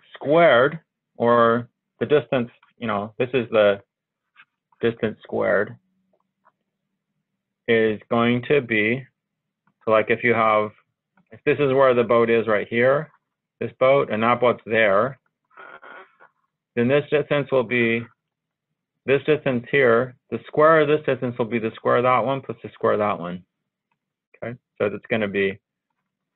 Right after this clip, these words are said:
fifteen minus one fourth t quantity squared plus one third t quantity squared.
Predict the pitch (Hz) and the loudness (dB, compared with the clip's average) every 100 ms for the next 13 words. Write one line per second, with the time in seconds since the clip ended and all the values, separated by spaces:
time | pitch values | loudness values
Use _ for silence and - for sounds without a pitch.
0 | _ _ 120 120 - 131 120 110 107 - | _ _ -8 -6 -4 -2 -2 -2 -4 -6
1 | 113 113 - 113 - - 120 113 120 120 | -10 -8 -6 -6 -6 -12 -6 -4 -4 -8
2 | _ _ _ _ - 113 104 101 - - | _ _ _ _ -8 -6 -4 -6 -12 -6
3 | 107 117 165 - _ _ _ _ _ _ | 0 2 0 -4 _ _ _ _ _ _
4 | - 131 151 147 _ _ _ _ _ 117 | -2 0 0 -4 _ _ _ _ _ -6
5 | 117 117 113 101 - 110 107 104 _ _ | -4 0 -2 -2 -8 -6 -6 -8 _ _
6 | _ _ _ _ _ 104 98 95 - 92 | _ _ _ _ _ -6 -6 -6 -6 -8
7 | 92 | -8